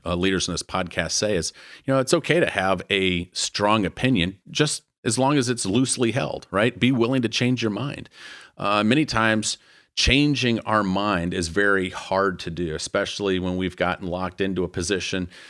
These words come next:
Uh, you know, th-, we all know about the sunk cost fallacy. Once you've put, you know, money behind something, it's really hard to say, "Ah, you know what? I, that was a bad bet. I need to move on." But th-, these are the types of things that we're gonna have to do more often in this new economy.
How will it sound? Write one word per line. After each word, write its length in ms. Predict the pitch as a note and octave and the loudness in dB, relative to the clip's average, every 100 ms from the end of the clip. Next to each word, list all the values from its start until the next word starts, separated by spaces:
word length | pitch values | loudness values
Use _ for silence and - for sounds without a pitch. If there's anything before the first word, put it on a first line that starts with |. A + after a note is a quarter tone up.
| - _ | -20 _
Uh, 100 | E2 | -6
you 160 | E2 F2 | -2 -2
know, 100 | F2 | -4
th-, 220 | F#2 F#2 | -6 -6
we 320 | F#2+ F#2 F#2 - _ | -4 -4 -4 -12 _
all 200 | F2+ F#2+ | 2 4
know 220 | F#2 F2+ | 2 2
about 240 | F2 E2+ | 2 -2
the 80 | E2+ | -4
sunk 420 | - - F#2+ - - | -2 0 -2 -4 -2
cost 340 | F#2 F2+ - | 0 0 0
fallacy. 500 | F2+ F2+ F2+ - F#2+ | 0 0 0 0 0
Once 320 | F2+ F2+ F2 | 0 0 -2
you've 220 | F#2+ E2 - | -4 -6 -2
put, 260 | G2+ F#2 - | 0 0 -2
you 120 | G2+ | -4
know, 160 | F2+ E2+ | -2 -2
money 320 | G2 F#2 G#2+ | 0 0 2
behind 440 | F#2+ F2 G2 F#2 F2+ | 0 -2 -2 -2 -2
something, 320 | F#2+ F#2 F2+ | -2 -2 -4
it's 160 | E2+ G2 | -6 -6
really 480 | F#2+ G#2+ A2+ G2+ | -6 0 2 2
hard 240 | F#2 G2 F#2+ | -2 -2 -2
to 60 | |
say, 180 | F2 F#2+ | -2 -2
"Ah, 100 | G#2+ | 0
you 160 | A2 F#2+ | -2 0
know 120 | G2 | -2
what? 280 | G2+ G#2+ - | 0 0 0
I, 140 | F#2 F#2 - - | -4 -6 -10 -2
that 120 | A2 | 0
was 140 | G2 | 2
a 40 | F#2 | 0
bad 340 | F#2+ F#2+ F2 | 2 0 0
bet. 200 | F#2 D2 E2 | -2 -2 -4
I 60 | |
need 160 | F#2 F#2 | -2 0
to 60 | |
move 260 | F2+ F2+ E2 | 0 0 -2
on." 280 | F#2 E2 D#2+ - - - | -2 -2 -6 -12 -20 -4
But 180 | F#2+ F2 | -2 -2
th-, 120 | F#2+ F#2 | -4 -12
these 300 | E2+ G#2 A#2 | -2 0 0
are 40 | A2 | -2
the 100 | F#2+ | -4
types 280 | - F#2+ F#2 | -4 -4 -4
of 80 | |
things 240 | F2+ F2+ F2+ | -2 -2 -2
that 100 | F2+ | -4
we're 100 | F#2 | -2
gonna 140 | F2+ | -2
have 300 | E2 F#2 F2 | -4 -4 -4
to 100 | - | -4
do 320 | D2+ F#2+ F#2 | -4 -2 0
more 320 | E2 F2+ F2+ - | 0 0 0 0
often 520 | D#2+ E2+ - F#2+ G2 - | -2 -2 -2 -6 -6 -8
in 80 | F2 | -6
this 200 | E2 - | -4 -4
new 140 | E2 | -6
economy. 460 | C#2+ F2 D#2+ D2+ | -6 -6 -4 -6